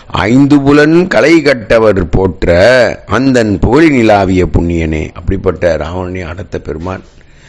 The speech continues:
ஐம்புலன்களையும் வென்ற, வென்ற அந்த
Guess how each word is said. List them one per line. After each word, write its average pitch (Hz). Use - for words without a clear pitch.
ஐம்புலன்களையும் 123
வென்ற, 95
வென்ற 101
அந்த 90